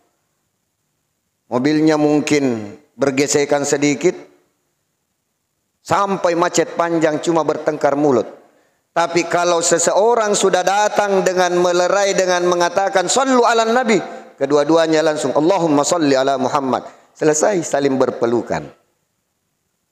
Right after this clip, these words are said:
Bisa kita praktekkan coba di sini.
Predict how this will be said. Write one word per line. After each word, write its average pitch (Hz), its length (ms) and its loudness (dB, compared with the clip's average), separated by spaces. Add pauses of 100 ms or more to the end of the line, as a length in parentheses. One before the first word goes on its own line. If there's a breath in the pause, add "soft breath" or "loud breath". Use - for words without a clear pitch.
(1700)
Bisa 214 240 -2
kita 190 240 0
praktekkan - 560 0
coba 120 240 2
di 107 80 0
sini. 87 320 -2